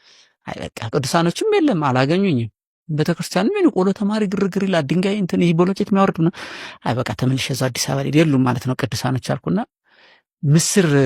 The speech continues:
ማሽን ማስፈልቀቂያ ያላቸው ከአዲስ አበባ እየሄዱ ምስር ቦታ ያላቸው ሰዎች አሉ እዛ እንትንና፣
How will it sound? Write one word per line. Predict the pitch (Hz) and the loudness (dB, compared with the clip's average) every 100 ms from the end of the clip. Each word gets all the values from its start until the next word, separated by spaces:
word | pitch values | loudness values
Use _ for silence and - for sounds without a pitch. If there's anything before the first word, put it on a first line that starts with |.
| 127 123 117 113 | 4 4 2 0
ማሽን | 113 139 - 127 | 2 2 2 2
ማስፈልቀቂያ | 120 120 123 117 135 127 | 2 0 -4 -4 -4 -2
ያላቸው | 123 135 135 151 160 | 0 0 0 0 -2
ከአዲስ | - 139 127 - | 0 0 0 -2
አበባ | 139 139 | 0 2
እየሄዱ | 139 131 151 165 202 | 0 0 2 0 0
ምስር | 143 - - | 0 0 -2
ቦታ | 113 117 107 | -2 -2 -2
ያላቸው | 104 107 - | -4 -6 -6
ሰዎች | - 104 - | -6 -6 -2
አሉ | 104 107 | -2 -2
እዛ | 98 98 | -4 -4
እንትንና፣ | 131 - 123 139 | -6 -4 -2 0